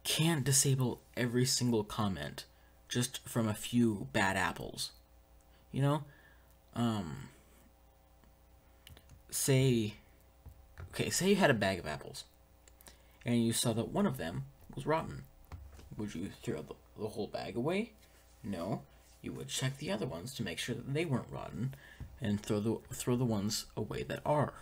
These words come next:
rotten. Now, I get, I get on a video that has, like, thousands, up to, up to,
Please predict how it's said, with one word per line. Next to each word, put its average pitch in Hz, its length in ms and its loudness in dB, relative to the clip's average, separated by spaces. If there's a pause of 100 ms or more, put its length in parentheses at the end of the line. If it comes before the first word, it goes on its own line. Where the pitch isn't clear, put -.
rotten. 50 420 -6 (1800)
Now, 120 160 2
I 110 120 2
get, 120 260 2
I 113 80 0
get 120 180 2
on 110 140 2
a 110 60 2
video 110 280 2
that 104 100 2
has, 110 300 2
like, 80 200 -6 (120)
thousands, 104 920 0 (500)
up - 180 -4
to, - 140 -4
up 117 120 0
to, 101 300 0